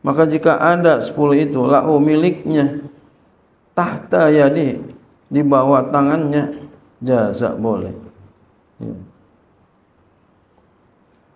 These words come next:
Di bawah tangannya maksudnya di bawah kuasanya. Di bawah kuasanya. Ya, di bawah kuasanya.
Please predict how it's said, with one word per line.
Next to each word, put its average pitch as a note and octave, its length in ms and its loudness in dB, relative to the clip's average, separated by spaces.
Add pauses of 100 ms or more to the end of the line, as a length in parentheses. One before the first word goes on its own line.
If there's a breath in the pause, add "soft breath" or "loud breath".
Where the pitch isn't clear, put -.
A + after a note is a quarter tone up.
(140)
Di G#2 80 -10
bawah A2+ 340 2
tangannya A#2 400 0
maksudnya B2+ 240 -4
di A#2 80 -2
bawah A2+ 320 2
kuasanya. A2+ 640 -2 (1040)
Di A#2 80 -4
bawah A#2+ 320 0
kuasanya. A#2 540 -4 (4000)
Ya, A2 160 -4
di A2 160 -2
bawah A2+ 320 2
kuasanya. A2+ 600 -4